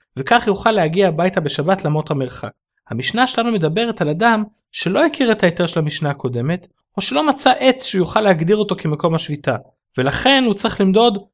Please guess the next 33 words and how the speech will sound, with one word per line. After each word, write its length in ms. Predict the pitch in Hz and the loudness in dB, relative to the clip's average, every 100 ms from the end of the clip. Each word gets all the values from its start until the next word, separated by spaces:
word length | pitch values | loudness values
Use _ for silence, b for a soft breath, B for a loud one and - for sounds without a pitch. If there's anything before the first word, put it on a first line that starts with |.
| _ | _
רק 280 | 151 214 214 | 0 0 2
אלפיים 360 | 180 180 175 160 | 0 4 4 4
אמה 240 | 156 185 | 4 2
ולא 180 | 151 139 | 2 0
יותר. 380 | 143 139 139 98 - - _ _ - | 0 -2 -6 -10 -10 -18 _ _ -2
הנושא 340 | 147 147 - | 0 2 2
עליו 160 | 262 214 | 2 4
דנה 220 | 180 196 | 6 6
המשנה 400 | 175 135 - 196 | 6 4 2 2
הוא 200 | 196 190 190 | 4 4 2
איך 240 | 208 - | -2 0
למדוד 220 | 170 165 | 0 2
את 120 | 170 | 0
האלפיים 340 | 156 120 147 135 | -2 0 0 0
אמה. 160 | 117 95 - _ b _ | -2 -6 -14 _ b _
לדעת 320 | 131 180 254 | 2 6 6
רבי 160 | 240 190 | 6 2
חנינא 280 | - 185 214 | 4 4 4
בן 140 | 180 | 4
אנטיגנוס 600 | 143 - 196 143 131 - | 2 -2 -2 -4 -6 -6
מודדים 360 | 135 139 156 220 | -4 0 2 0
את 120 | 226 | 2
האלפיים 320 | 151 151 190 | 0 2 2
אמה 180 | 175 165 | 4 4
מעוגלות. 600 | 175 151 139 135 110 - _ _ _ | 2 2 2 2 0 -6 _ _ _
מציירים 500 | 190 185 - 196 247 | 0 2 6 6 4
עיגול 280 | 247 190 196 | 0 0 0
דמיוני 460 | 185 190 165 123 117 - _ _ | 2 2 2 0 -4 -8 _ _
שהקוטר 540 | - 151 147 220 220 | -2 -2 2 0 0
שלו 260 | - 147 131 | 0 2 2
ארבעת 280 | 123 175 185 | 2 2 2
אלפים 300 | 160 - 151 | -2 -2 -2
אמה, 240 | 113 104 | -2 -6